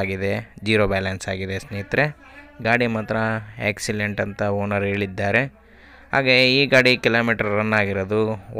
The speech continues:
ಒಂದು ಲಕ್ಷದ ಎಪ್ಪತ್ತು ಸಾವಿರ ಕಿಲೋಮೀಟರ್ ರನ್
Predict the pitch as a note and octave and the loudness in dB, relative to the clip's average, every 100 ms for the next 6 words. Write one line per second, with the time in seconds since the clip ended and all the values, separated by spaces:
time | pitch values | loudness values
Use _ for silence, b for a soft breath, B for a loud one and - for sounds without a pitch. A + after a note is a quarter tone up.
0 | G#2+ A2 G#2 - G2+ G#2 G#2 G2+ - G#2+ | -2 0 -2 -4 -6 -2 -4 -6 -8 -8
1 | G#2 - - G#2+ A2 - G2 G#2 G2 G2 | -8 -10 -4 -2 -2 -6 -6 -2 0 -2
2 | - G2 G2 G2+ F#2 F#2+ F#2 F#2+ G2 | -4 -4 -2 -2 -4 -4 -4 -4 -2